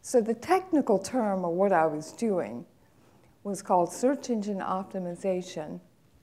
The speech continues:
and content marketing. Now, my article didn't offer instructions, but instead offered hope and resources. But for it to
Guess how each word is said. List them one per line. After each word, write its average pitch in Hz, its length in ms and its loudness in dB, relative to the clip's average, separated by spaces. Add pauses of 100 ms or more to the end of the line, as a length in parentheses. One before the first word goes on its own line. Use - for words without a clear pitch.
and 196 200 -2
content 196 680 -6
marketing. 165 640 -4 (1160)
Now, 269 180 6
my 269 200 8
article 196 800 6 (340)
didn't 190 420 0
offer 180 540 4
instructions, - 1040 -4 (680)
but 247 160 8
instead 220 920 6
offered 175 400 2
hope 196 580 0 (120)
and 180 220 -2
resources. - 840 -4 (920)
But 196 640 4 (260)
for 247 320 4
it 233 200 0
to 180 240 -4